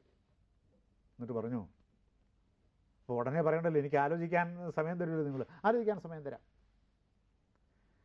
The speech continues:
അല്ല, എൻ്റെ മകനും കൂടി ഉൾപ്പെട്ട ഒരു പ്രശ്നമാകുമ്പോൾ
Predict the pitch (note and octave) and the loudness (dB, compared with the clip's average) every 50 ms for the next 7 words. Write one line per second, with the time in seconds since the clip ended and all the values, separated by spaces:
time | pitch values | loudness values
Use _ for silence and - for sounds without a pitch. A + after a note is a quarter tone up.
0 | _ _ - C3 C#3 C3+ C3 C3 D3+ D#3+ F#3 F3+ F#3 F#3 E3+ D3+ D3 C#3+ C#3+ D#3 | _ _ -2 0 2 2 2 0 2 4 6 8 8 8 8 6 0 2 4 4
1 | F3+ F3+ F#3+ F#3 F#3 F3+ F#3 F#3 F3+ F3+ F#3 F3+ E3+ D#3 D#3 D#3+ - F#3 F3 E3 | 4 4 4 0 4 6 6 8 10 10 8 8 8 6 2 2 2 0 0 2
2 | F3 E3 D#3 D3+ C#3+ C3 - E3 E3 D#3 C#3+ C#3 C#3 C3+ C3 C3+ B2 G#2 | 0 0 0 -2 -2 -2 -2 -4 -4 -2 0 0 0 0 2 0 0 0